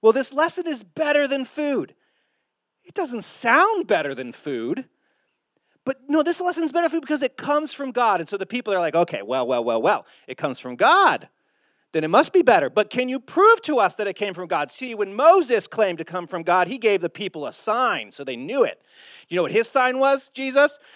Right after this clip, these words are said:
He made bread fall from heaven. "Do that,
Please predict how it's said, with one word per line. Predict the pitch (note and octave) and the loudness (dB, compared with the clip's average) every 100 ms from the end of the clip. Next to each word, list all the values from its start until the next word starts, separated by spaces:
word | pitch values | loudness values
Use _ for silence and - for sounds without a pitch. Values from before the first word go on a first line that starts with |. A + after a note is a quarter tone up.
| - _ - | -20 _ -10
He | C4+ | -6
made | G#3 D3+ | -6 0
bread | G#3 C#4+ F3 | 4 4 2
fall | _ A3 G3+ | _ 4 6
from | - F#3+ | 4 -2
heaven. | C4 C#4+ D3+ - _ _ | 2 2 0 -10 _ _
"Do | D3+ A#3+ | -6 0
that, | A3+ D4+ B3+ - | 4 6 4 -2